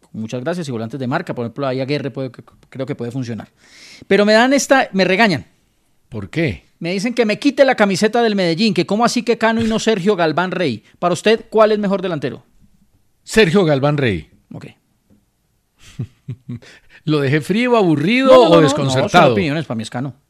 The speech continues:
Speaker 2: Sí, no, para mí Sergio Galván Rey.
Speaker 1: Ahora, en
Speaker 2: Ahora,
Speaker 1: Colombia
Speaker 2: ahora,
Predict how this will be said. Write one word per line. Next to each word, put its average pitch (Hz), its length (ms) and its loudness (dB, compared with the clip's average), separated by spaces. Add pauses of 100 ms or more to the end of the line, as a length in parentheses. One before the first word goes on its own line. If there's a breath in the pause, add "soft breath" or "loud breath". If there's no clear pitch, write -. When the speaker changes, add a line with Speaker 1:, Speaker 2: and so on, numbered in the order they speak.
(120)
Speaker 2:
Sí, 208 280 -4
no, 143 200 -4
para 120 200 -4
mí 117 200 -6
Sergio 147 320 -6
Galván 113 320 -6
Rey. 110 360 -6 (220)
Speaker 1:
Ahora, 147 260 0
en 131 120 -8
Speaker 2:
Ahora, 175 300 6
Speaker 1:
Colombia 226 180 4
Speaker 2:
ahora, 156 440 2